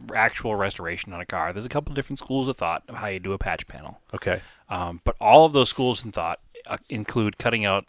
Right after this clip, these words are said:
Speaker 1: the entire affected area
Speaker 2: Right.
Speaker 1: beyond the infected area and replacing it with metal, whether you then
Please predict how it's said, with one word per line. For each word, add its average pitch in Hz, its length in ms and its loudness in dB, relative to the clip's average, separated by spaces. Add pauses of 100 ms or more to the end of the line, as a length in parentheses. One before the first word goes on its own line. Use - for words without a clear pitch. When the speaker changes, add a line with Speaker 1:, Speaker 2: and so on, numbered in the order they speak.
Speaker 1:
the 101 120 -8
entire 95 400 -2
affected - 340 -6
area - 400 -6 (360)
Speaker 2:
Right. 95 340 2
Speaker 1:
beyond 110 580 8
the 95 120 -4
infected 87 360 -6
area 78 420 -8 (640)
and 85 600 -4 (920)
replacing 107 420 2
it 95 40 -4
with 92 120 -6
metal, 80 280 -6
whether 87 220 -8
you 87 160 -10
then 90 340 -8